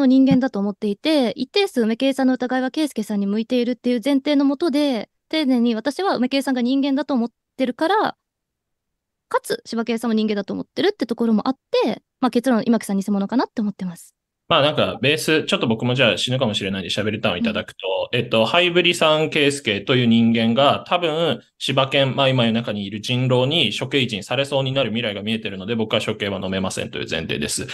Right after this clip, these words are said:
Speaker 2: で、
Speaker 1: もちろん、もちろん。
Speaker 2: えっと、僕が人狼だと思ってる方いますか？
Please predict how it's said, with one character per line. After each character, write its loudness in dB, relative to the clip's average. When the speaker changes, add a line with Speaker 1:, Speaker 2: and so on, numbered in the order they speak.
Speaker 2:
で、 4
Speaker 1:
も 4
ち -10
ろ -2
ん、 -2
も -8
ち 0
ろ -
ん。 -8
Speaker 2:
え -14
っ -12
と、 6
僕 4
が 6
人 8
狼 8
だ 2
と 2
思 4
っ -14
て -2
る -2
方 0
い -4
ま -4
す -12
か？ -10